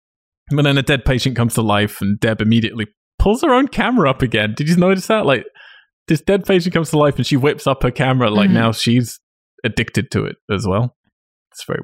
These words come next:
Speaker 1: weird. But young Matthew McConaughey, which I learned I have trouble spelling McConaughey at this point <laughs> in my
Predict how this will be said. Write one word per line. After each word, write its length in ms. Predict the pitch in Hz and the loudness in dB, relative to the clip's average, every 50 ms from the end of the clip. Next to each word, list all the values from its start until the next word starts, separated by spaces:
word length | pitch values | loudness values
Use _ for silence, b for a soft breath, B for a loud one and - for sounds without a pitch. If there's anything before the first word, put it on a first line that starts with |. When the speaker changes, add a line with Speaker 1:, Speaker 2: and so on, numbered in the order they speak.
| - | -12
Speaker 1:
weird. 100 | - 139 - _ _ _ _ - B B B B B B B B B B B B B _ _ | -16 -18 -18 _ _ _ _ -12 B B B B B B B B B B B B B _ _
But 220 | - 107 104 107 131 | -2 0 0 2 2
young 180 | 151 165 170 | 2 2 2
Matthew 240 | 170 165 151 - 151 | 2 0 0 0 -2
McConaughey, 580 | 139 - 170 156 135 120 117 110 104 104 107 110 _ _ _ _ _ _ _ _ _ _ | -2 0 0 0 2 2 2 2 2 0 -2 -4 _ _ _ _ _ _ _ _ _ _
which 180 | - 123 110 - | -6 -4 -2 0
I 40 | 123 | 0
learned 340 | 120 120 120 117 117 110 107 | 2 2 2 2 2 2 0
I 120 | 98 113 110 | 0 0 0
have 120 | 110 - | 0 0
trouble 340 | - 117 113 104 110 107 101 | 0 -2 0 0 0 0 -2
spelling 360 | - - - 110 104 104 98 | -2 -2 0 0 0 2 2
McConaughey 560 | 107 101 - - 101 104 101 107 101 101 95 - | 0 -2 -2 -2 -2 -2 -2 -2 -2 -4 -4 -6
at 80 | - | -8
this 140 | - 104 - | -10 -10 -10
point 280 | - 107 104 107 - - _ - | -8 -8 -6 -6 -8 -10 _ -6
<laughs> 500 | 123 - - - - - - - - - | -6 -4 -4 -4 -6 -6 -8 -8 -4 -4
in 80 | - - | -4 -2
my 120 | - 131 | -2 -2